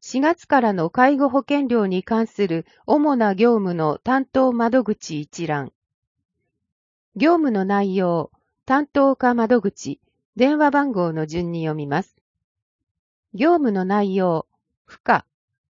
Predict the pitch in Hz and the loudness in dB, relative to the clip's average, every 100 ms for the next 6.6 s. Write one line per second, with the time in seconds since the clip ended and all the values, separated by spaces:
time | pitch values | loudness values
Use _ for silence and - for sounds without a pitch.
0 | _ _ - 233 311 330 254 220 180 175 | _ _ -6 -4 -2 -2 -2 -2 -2 -4
1 | - 262 247 262 254 240 247 - 160 147 | -2 -2 -2 -2 -2 -2 -4 -4 -6 -6
2 | 143 143 113 - _ _ _ _ _ _ | -8 -8 -10 -14 _ _ _ _ _ _
3 | _ _ _ _ - 240 311 320 - - | _ _ _ _ -4 0 0 0 -2 -6
4 | - 294 233 - 156 139 - _ _ _ | -2 -2 -2 -6 -8 -8 -12 _ _ _
5 | _ - 247 269 262 254 - 233 202 147 | _ -2 -2 -2 -4 -4 -2 -2 -2 -4
6 | - 165 147 143 - 131 | -6 -6 -6 -12 -12 -14